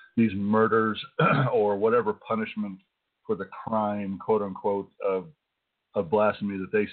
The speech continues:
see acting, aren't they assuming to themselves the qualities of God, that, that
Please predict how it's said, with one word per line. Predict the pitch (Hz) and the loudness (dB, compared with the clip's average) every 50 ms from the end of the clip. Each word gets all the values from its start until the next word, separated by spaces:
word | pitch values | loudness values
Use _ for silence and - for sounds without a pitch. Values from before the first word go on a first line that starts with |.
| - | -6
see | 107 104 101 95 95 92 87 82 - _ _ _ _ _ _ _ _ - | -6 -6 -4 -4 -6 -6 -8 -10 -14 _ _ _ _ _ _ _ _ -2
acting, | 117 117 - - 95 - | -2 -2 -2 -2 -6 -2
aren't | - 107 117 120 117 - | 0 2 2 2 2 2
they | - 101 104 110 113 117 123 131 - _ _ _ - 107 | 2 4 4 4 2 0 -2 -4 -8 _ _ _ -12 -12
assuming | - - - 107 110 110 123 120 117 120 117 107 - | -10 -8 -4 0 2 2 4 4 4 4 4 2 0
to | - 104 | -2 -4
themselves | 104 104 104 95 - - 104 101 101 110 113 117 107 - | -2 -2 -4 -4 -4 -2 0 0 2 0 0 -2 -6 -10
the | 95 | -12
qualities | 90 - 101 98 104 107 107 101 92 | -6 -2 0 2 2 2 0 -4 -8
of | 87 85 | -8 -6
God, | 95 92 95 95 101 101 | -4 -2 0 0 -2 -2
that, | 92 90 85 - _ _ _ _ | -4 -6 -8 -10 _ _ _ _
that | - 85 | -16 -16